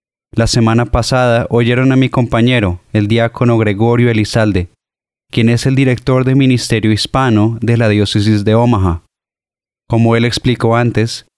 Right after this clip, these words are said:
nosotros alternamos semanas, y en el episodio de esta semana, soy yo el encargado principal y el anfitrión. Quiero tomar un momento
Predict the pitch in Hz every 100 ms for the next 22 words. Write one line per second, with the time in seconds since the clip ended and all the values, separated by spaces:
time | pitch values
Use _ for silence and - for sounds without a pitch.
0 | _ _ 123 131 135 127 139 143 135 135
1 | 120 120 127 127 - 117 113 98 92 -
2 | - _ _ _ - 117 113 113 120 107
3 | 113 107 117 117 107 120 - 120 113 113
4 | 135 - _ _ - - 110 110 117 113
5 | 107 113 104 110 95 95 - 110 - 107
6 | 101 95 98 113 104 101 - - 98 80
7 | - - - _ _ _ _ _ _ _
8 | _ _ _ _ _ _ - 139 139 147
9 | 127 120 127 127 127 127 120 123 127